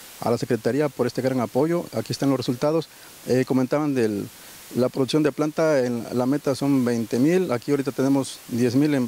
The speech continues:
embolsadas y allá atrás hay diez mil en, en ger-, están germinando, de hecho. Ahorita la primera entrega va a ser de diez mil plantas, lo vamos a hacer por ahí del mes, yo creo que de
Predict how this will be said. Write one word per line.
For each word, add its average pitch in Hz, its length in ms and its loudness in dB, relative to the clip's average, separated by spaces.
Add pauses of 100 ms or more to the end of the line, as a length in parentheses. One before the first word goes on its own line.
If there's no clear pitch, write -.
(160)
embolsadas 127 760 0
y 135 80 0
allá 131 160 2
atrás 147 360 -2
hay 135 200 -2
diez 120 240 0
mil 139 180 2
en, 110 300 -4
en 117 140 0
ger-, 117 280 -2
están 143 260 -2
germinando, 139 560 0
de 147 100 2
hecho. 175 220 -4 (500)
Ahorita 135 360 0
la 123 60 -4
primera 131 260 0
entrega 135 240 -2
va 131 80 2
a - 20 -8
ser 135 140 -6
de 123 80 -2
diez 113 160 0
mil 127 140 2
plantas, 147 480 -2 (600)
lo 123 140 2
vamos 135 180 2
a - 40 -8
hacer 139 140 -2
por 123 180 0
ahí 135 120 0
del 117 300 0
mes, 117 340 0
yo 120 140 -2
creo 120 240 -4
que 113 80 0
de 107 240 0